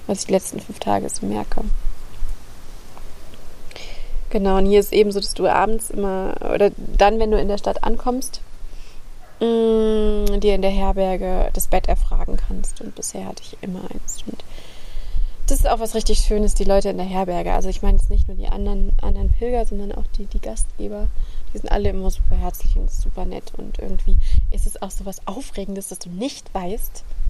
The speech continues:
wie ist der Raum heute Abend? Wie viele Leute sind da drin? Sind es nur Männer? Wie ist es? Aber ich merk's so richtig. Ich denk da gar nicht dran. Ne? Also ich komm dann abends und dann weiß ich wieder, "Ah, das ist wieder kurz Überraschung. Mal gucken, in was für einem Haus du da jetzt unterkommst." Und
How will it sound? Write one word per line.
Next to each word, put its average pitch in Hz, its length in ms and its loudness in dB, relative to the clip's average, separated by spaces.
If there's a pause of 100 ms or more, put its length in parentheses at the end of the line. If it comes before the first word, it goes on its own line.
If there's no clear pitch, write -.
(320)
wie - 80 2
ist - 160 4
der 180 120 0
Raum 196 200 -2
heute 202 240 -2
Abend? - 280 2
Wie 202 80 4
viele 190 180 -2
Leute 185 240 -8
sind 202 160 -2
da 208 60 2
drin? 240 220 2 (300)
Sind - 180 -6
es - 140 -8
nur 190 80 -2
Männer? 196 300 -2 (580)
Wie - 100 -4
ist - 140 -4
es? - 160 2 (280)
Aber - 120 4
ich - 140 4
merk's 247 280 2
so 254 80 4
richtig. 240 400 -6 (1700)
Ich - 120 -8
denk 381 200 -4
da 214 100 -2
gar 160 120 0
nicht 170 200 -8
dran. 185 220 -8 (280)
Ne? 294 120 -4 (100)
Also 233 140 -4
ich 220 80 -12
komm 302 200 -6
dann 302 100 -8
abends 262 300 -10
und 269 40 -6
dann 240 80 -6
weiß 220 160 -4
ich - 80 -10
wieder, 254 180 -8
"Ah, 403 140 -6 (320)
das 214 100 -10 (100)
ist - 40 -20
wieder 226 140 -4
kurz - 240 -10
Überraschung. 208 600 0
Mal 220 100 -2
gucken, 226 240 -2
in 214 100 -2
was 214 140 0
für - 100 0
einem 185 180 0
Haus 175 300 -2
du - 100 -2
da 302 80 0
jetzt 277 160 4
unterkommst." - 580 2
Und 214 140 -6